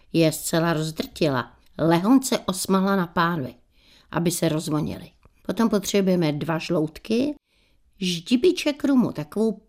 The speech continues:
půl lžičku, malé lžičky rumu, špetku soli a nepatrně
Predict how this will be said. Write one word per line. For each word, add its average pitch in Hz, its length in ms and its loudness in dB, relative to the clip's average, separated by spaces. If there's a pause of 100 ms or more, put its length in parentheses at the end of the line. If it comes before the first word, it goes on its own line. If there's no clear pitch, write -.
půl 330 280 8
lžičku, 262 540 4
malé 240 380 8
lžičky 208 520 0
rumu, 151 340 -2 (460)
špetku - 460 0
soli 202 560 -2 (480)
a 208 120 4
nepatrně 233 1600 2